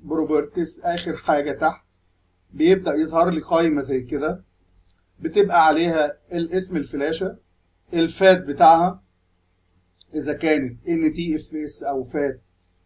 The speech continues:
آه، اتنين وتلاتين. تمام؟ وطبعًا الفات اتنين وتلاتين او ال ان تي اف اس، ال، ال، ال ان تي اف اس ميزته ان هو اسرع وامن في حمايه البيانات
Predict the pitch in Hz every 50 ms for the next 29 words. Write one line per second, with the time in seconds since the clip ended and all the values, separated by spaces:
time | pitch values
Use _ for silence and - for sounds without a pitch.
0 | _ _ - 151 139 135 135 135 - - 160 160 165 165 151 143 - 143 131 131
1 | 131 - 160 170 196 202 - _ _ _ _ _ _ - 143 131 143 156 170 185
2 | 180 - _ _ _ _ _ _ _ _ _ _ _ _ _ _ _ _ _ -
3 | 127 131 143 143 170 170 180 170 160 151 143 127 120 - 180 175 175 175 156 -
4 | - 170 165 170 156 135 - 147 131 131 131 - 165 170 185 196 - _ _ _
5 | _ - 147 139 139 135 135 160 160 160 147 147 170 165 147 151 - - - 160
6 | 147 175 180 - - - - 165 147 143 147 147 143 139 135 131 131 - 180 190
7 | 190 175 - 202 180 185 185 - - 165 156 180 180 - - - _ _ _ _
8 | _ _ _ - 156 180 185 180 - 151 143 139 135 143 170 170 170 147 151 170
9 | 175 - 196 180 185 202 196 _ _ _ _ _ _ _ _ _ - 143 143 147
10 | 170 190 170 160 151 139 131 123 - _ - 143 - - 156 160 175 180 175 175
11 | 143 131 135 143 147 151 165 180 190 190